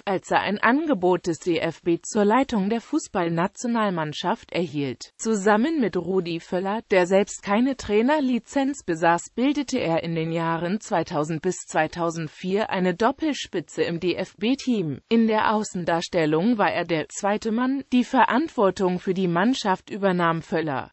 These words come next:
Nach dem Ausscheiden der Nationalelf in der Vorrunde der Fußball-Europameisterschaft zweitausendvier in Portugal traten Skibbe und Völler am vierundzwanzigsten Juni zweitausendvier als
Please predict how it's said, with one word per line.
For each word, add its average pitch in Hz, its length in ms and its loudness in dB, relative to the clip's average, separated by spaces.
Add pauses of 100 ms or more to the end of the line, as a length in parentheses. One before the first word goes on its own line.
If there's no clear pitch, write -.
Nach 196 300 2
dem 180 260 0
Ausscheiden 226 640 2
der 190 120 2
Nationalelf 170 840 -2
in 208 180 -2
der 185 160 2
Vorrunde 196 600 0
der 156 160 2
Fußball-Europameisterschaft 196 1900 -2
zweitausendvier 170 1040 -2
in 165 100 -6
Portugal 202 640 -2
traten 202 480 -2
Skibbe 190 540 -2
und 180 200 -4
Völler 180 380 0
am 160 100 -8
vierundzwanzigsten 262 1200 0
Juni 185 380 -2
zweitausendvier 170 1080 -2
als - 400 -10